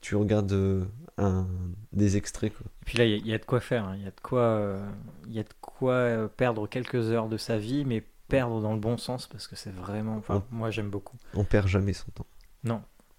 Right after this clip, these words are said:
Speaker 2: On le gagne non plus, hein.
Speaker 1: Non.
Speaker 2: On,
Speaker 1: Et non,
Speaker 2: on
Speaker 1: ça,
Speaker 2: le
Speaker 1: c'est
Speaker 2: prend.
Speaker 1: cool, on va
Speaker 2: Oh.
Speaker 1: vers la mort.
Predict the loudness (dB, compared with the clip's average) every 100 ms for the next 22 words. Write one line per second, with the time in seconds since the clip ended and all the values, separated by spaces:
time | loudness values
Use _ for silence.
0 | -20 -12 -6 -2 0 2 2 0 -4 -8
1 | -8 -6 -6 -4 -6 -8 -12 -4 0 2
2 | 4 8 8 10 8 8 8 6 4 2
3 | 6 8 8 6 6 8 8 8 8 6
4 | 2